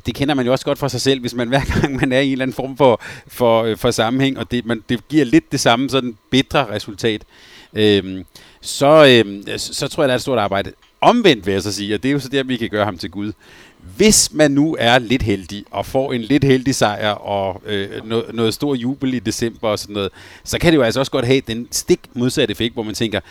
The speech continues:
"Nu kan vi alting lige pludselig." Øhm, og det har man altså også set, altså, at, hvad hedder det, sådan noget,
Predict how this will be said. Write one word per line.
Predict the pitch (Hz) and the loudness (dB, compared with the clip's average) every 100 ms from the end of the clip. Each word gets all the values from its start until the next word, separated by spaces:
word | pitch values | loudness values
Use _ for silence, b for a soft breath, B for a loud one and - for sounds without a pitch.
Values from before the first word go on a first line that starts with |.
| b - | b -4
"Nu | 180 | 4
kan | 156 | 4
vi | 82 | 4
alting | 123 151 131 104 | -4 -4 -4 -4
lige | 92 | -10
pludselig." | - - 117 _ 110 | -12 -20 -20 _ -6
Øhm, | 107 98 90 92 - | -4 -4 -6 -14 -14
og | - | -4
det | 143 | 2
har | 160 | 2
man | 135 | 2
altså | 107 | 0
også | 131 - | 0 0
set, | 143 - | -2 0
altså, | 110 113 98 | -2 0 -2
at, | 95 95 - b b b - | -2 -6 -12 b b b -8
hvad | 107 | -4
hedder | 110 104 | -2 -2
det, | 101 | -4
sådan | 117 110 | -4 -4
noget, | - | -2